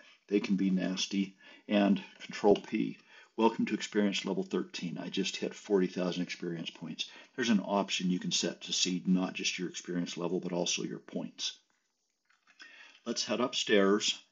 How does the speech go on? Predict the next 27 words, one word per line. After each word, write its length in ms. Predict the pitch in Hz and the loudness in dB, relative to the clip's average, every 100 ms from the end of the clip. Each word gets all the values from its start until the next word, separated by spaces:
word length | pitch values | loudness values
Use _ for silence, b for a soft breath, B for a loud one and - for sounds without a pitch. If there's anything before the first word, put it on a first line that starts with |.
| _ _ _ _ _ | _ _ _ _ _
I 60 | 107 | 2
don't 140 | 117 | 4
want 140 | 139 113 | 4 0
to 80 | - | 0
quaff 360 | 117 113 - | 2 2 2
my 100 | 95 | -4
potion 440 | 92 - 104 - 87 | -2 0 0 0 -6
of 100 | - | -2
gain 280 | 92 92 | 0 2
level 260 | 92 87 87 | 0 -2 -4
here 300 | - 101 101 | -4 -4 -4
because 300 | - 95 92 | -6 -6 -6
it 80 | 90 | -4
might 220 | 95 - | -4 -4
be 80 | 90 | -8
cursed, 640 | - - - - - - | -4 0 0 0 -4 -4
in 80 | 95 | -6
which 180 | 90 - | -4 -4
case 280 | - 98 95 | -2 0 -2
it 40 | |
would 100 | 92 | -2
just 280 | 101 95 90 | -2 -2 2
move 180 | 101 107 | 2 2
me 240 | 90 90 | 0 -2
up 220 | - - | -6 -8
the 80 | - | 2
stairs. 560 | - 95 87 92 107 | 2 2 -2 -2 -4